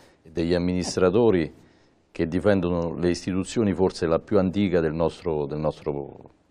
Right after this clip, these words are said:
della nostra storia, della nostra tradizione. È vero che, eh, abbiamo i tre quarti del bilancio sul sociale, ma quando parliamo di sociale non parliamo solo di un'attività a sostegno de-, del disagio sociale,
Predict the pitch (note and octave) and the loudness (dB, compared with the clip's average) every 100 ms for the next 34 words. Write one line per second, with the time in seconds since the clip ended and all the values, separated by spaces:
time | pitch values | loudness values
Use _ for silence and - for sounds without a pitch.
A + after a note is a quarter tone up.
0 | _ _ _ _ - C#2 D2+ E2+ - D2+ | _ _ _ _ -4 -2 0 -2 -2 -4
1 | - D2+ C2 C#2 C#2+ C#2+ E2 D#2+ - D2+ | 0 0 0 -4 -6 -4 -2 -4 -6 -4
2 | D2+ D2 - C#2 A#1 - _ _ _ _ | -4 -6 -8 -10 -12 -16 _ _ _ _
3 | _ _ _ _ _ - F#2 C3+ A#2 F#2+ | _ _ _ _ _ -4 4 8 10 8
4 | G#2 F2 - C#2 B1 B1 G1+ - B1+ G#2+ | 6 4 -2 -8 -8 -14 -20 -18 2 4
5 | G2+ D#2+ D#2 A2 G2 E2+ D#2+ D#2 F2+ F2+ | 4 0 0 2 2 2 -2 0 2 2
6 | C2+ E2 F#2 - B2+ F2 D2+ C#2 - - | -2 -6 -4 0 4 4 4 0 -6 -6
7 | C#2 D2+ F2+ E2 E2 E2 D#2+ F2 F2 A2 | -2 0 2 2 2 0 -2 -4 4 6
8 | F#2 E2 E2 D2+ D#2+ G#2 F#2 E2+ D#2 G2 | 6 2 0 0 2 4 4 2 0 0
9 | F#2+ F#2 F2 - - _ _ _ F2+ F#2 | 2 2 0 -2 -16 _ _ _ -4 0
10 | F2 - F2 F2 F#2+ - E2+ - - G2 | 0 0 0 6 6 6 -4 -4 0 2
11 | F2+ E2 D#2 C#2 - F2 F2 - E2 E2+ | 2 -2 -2 -6 -6 -2 0 -2 -4 -6
12 | E2 F#2 G2 F#2 D2 C2+ C#2+ C#2 _ - | -2 0 4 4 2 -6 -8 -8 _ -10
13 | D2 C2+ C2+ G1+ G#1+ | -8 0 0 -2 -10